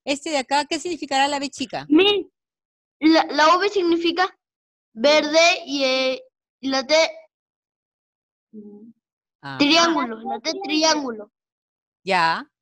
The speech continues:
Speaker 1: todos los verdes acá y acá todos los triángulos. Vamos a ver.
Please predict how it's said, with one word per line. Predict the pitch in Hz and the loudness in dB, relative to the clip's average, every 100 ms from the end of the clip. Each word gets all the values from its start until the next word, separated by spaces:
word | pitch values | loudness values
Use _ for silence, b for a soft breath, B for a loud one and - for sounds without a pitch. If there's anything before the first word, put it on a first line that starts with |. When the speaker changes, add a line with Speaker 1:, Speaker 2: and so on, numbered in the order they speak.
| _ _ _ | _ _ _
Speaker 1:
todos | 240 269 285 | -4 -4 -4
los | 240 | -4
verdes | 247 247 269 254 | -4 -4 -6 -8
acá | 202 220 277 | -6 -8 -8
y | 311 | -10
acá | 185 208 | -10 -10
todos | 208 214 220 | -10 -10 -10
los | 208 - | -12 -16
triángulos. | 175 170 143 135 117 | -14 -12 -12 -16 -16
Vamos | 147 185 196 - | -12 -12 -12 -12
a | 156 | -12
ver. | 123 | -12